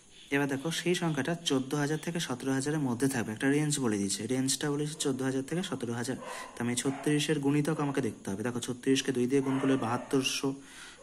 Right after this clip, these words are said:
সাত হাজার দুশো, চোদ্দ হাজার cross করছে না, তার জন্য এই সংখ্যাটা হবে না। ছত্রিশশোকে তিন দ্বারা গুণ করলে ওয়ান জিরো এইট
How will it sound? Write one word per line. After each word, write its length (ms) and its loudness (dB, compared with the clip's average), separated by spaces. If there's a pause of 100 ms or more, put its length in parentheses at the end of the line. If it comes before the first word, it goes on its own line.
সাত 200 0
হাজার 200 4
দুশো, 180 2
চোদ্দ 300 -2 (220)
হাজার 220 2 (340)
cross 280 2
করছে 280 2
না, 180 2
তার 100 0
জন্য 140 0
এই 180 0
সংখ্যাটা 360 -2
হবে 160 -2
না। 100 -6 (560)
ছত্রিশশোকে 600 2
তিন 140 4
দ্বারা 160 2 (200)
গুণ 120 6 (100)
করলে 180 4 (520)
ওয়ান 160 2 (120)
জিরো 240 4
এইট 180 4